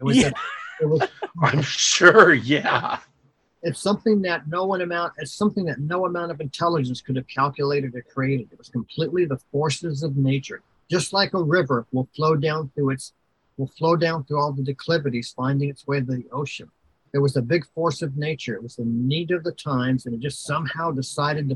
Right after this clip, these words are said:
Speaker 1: flow out through me and Twin Galaxies. And
Speaker 2: Yeah.
Speaker 1: so it was larger than life, bigger than real. And, well, what's interesting, and this is why it's a legitimate claim for Twin Galaxies being the historic birthplace of organized,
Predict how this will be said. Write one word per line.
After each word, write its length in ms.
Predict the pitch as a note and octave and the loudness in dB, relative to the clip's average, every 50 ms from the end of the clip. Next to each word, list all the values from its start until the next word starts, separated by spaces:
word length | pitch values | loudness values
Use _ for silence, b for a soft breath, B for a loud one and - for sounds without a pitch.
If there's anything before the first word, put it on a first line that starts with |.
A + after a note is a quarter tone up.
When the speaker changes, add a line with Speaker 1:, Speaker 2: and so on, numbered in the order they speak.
| - - | -6 -4
Speaker 1:
flow 220 | - C#3 C#3 C#3+ | -2 0 0 2
out 180 | D3 D3 - - _ - | 2 0 -2 -4 _ -2
through 120 | C3+ B2 | -2 0
me 240 | A#2 B2 C3+ C#3+ C#3 | 0 0 0 0 0
and 100 | C3 C3+ | -2 -4
Twin 260 | - - C3 B2+ A#2 | -2 0 2 2 2
Galaxies. 720 | A2+ B2 B2+ B2+ B2 - - - - _ _ - - _ _ _ _ _ _ _ _ _ _ - | 0 0 -2 -2 -2 -4 -8 -14 -18 _ _ -20 -20 _ _ _ _ _ _ _ _ _ _ -6
And 100 | B2 A#2 | -6 -6
Speaker 2:
Yeah. 60 | G#2 G2+ | -6 -6
Speaker 1:
so 40 | - - - - C3 | -12 -12 -12 -12 -12
it 60 | - C3+ | -12 -12
was 180 | - A#2+ A2 | -10 -8 -4
larger 400 | B2 C3+ C#3+ D3+ D#3 C#3 C3 C#3+ | -2 0 2 2 2 0 0 -2
than 160 | C3+ C#3+ D3 C#3 | -2 -2 -2 -2
life, 320 | C3 C3 C3 C3 B2+ B2+ _ _ _ _ _ _ _ _ _ - A2+ C#3+ | 0 0 0 0 -2 -2 _ _ _ _ _ _ _ _ _ -12 -2 0
bigger 220 | C#3+ C3+ C#3 C#3+ | 0 2 2 0
than 240 | B2+ C#3 C#3 C3 B2 | 0 2 2 2 2
real. 360 | B2+ A#2 A2+ A2+ A2 A2 - _ _ _ _ _ _ _ _ _ _ - | 0 -2 -4 -6 -8 -10 -12 _ _ _ _ _ _ _ _ _ _ -2
And, 280 | C#3 C#3 C#3 C3 C3+ _ _ - | 0 0 0 0 -2 _ _ -4
well, 140 | C#3 C3 C3 | -2 0 0
what's 320 | B2+ E3 F3+ - - G3 | 2 0 0 -2 0 2
interesting, 720 | G3 G#3 G3+ - - E3 D3 C3 - - D3 C#3+ C#3+ C3 _ _ _ - | 2 2 2 2 0 -2 0 -2 -4 -6 -8 -8 -8 -8 _ _ _ -6
and 220 | C#3+ C#3+ C#3+ D#3+ | -2 -2 -2 -2
this 200 | F#3+ D3 - - | -2 -4 -6 -6
is 120 | G3+ E3+ | -6 -4
why 500 | C#3+ C3 D3 D3+ D3 C#3+ C3+ C3 C3+ C3+ C3 _ _ _ - | -4 -4 -4 -4 -2 -2 -2 -2 -2 -4 -6 _ _ _ -8
it's 160 | C#3 C3 - | -8 -8 -4
a 60 | - C#3 | -2 0
legitimate 600 | C3+ C3 B2 - D3 E3 E3 E3 D#3+ D#3+ - - | 0 0 0 0 2 2 2 4 2 0 -2 -6
claim 460 | - - D#3+ D#3+ D#3+ D3 C3+ B2+ A#2 - | -12 -6 -2 -2 0 2 0 0 -2 -4
for 80 | B2 - | -12 -16
Twin 320 | - - D#3 D#3 D3+ C3+ | -8 -6 -2 0 0 0
Galaxies 500 | C#3 D3 D3+ D3+ D3+ C3 - - B2 A2+ - - | 0 0 -2 -2 -4 -4 -6 -8 -10 -10 -4 0
being 240 | C3 C3+ C3 B2+ | 0 2 4 2
the 100 | B2+ B2 - - | 2 0 -4 -10
historic 520 | B2 B2 - - - D3 C#3+ C#3+ C#3+ C3+ | -14 -14 -12 -12 -4 0 0 0 0 -2
birthplace 640 | - A2 C3 D3 D3 C3 _ - B2+ A#2 A2+ - - | -4 -2 -2 -2 -2 -2 _ -6 -6 -6 -6 -8 -12
of 40 | - _ | -16 _
organized, 720 | - B2 C#3 C3+ B2+ C3+ C3 B2+ C3 C3 C3 C3 - - | -8 -6 -4 -2 0 0 2 2 2 2 0 0 -4 -8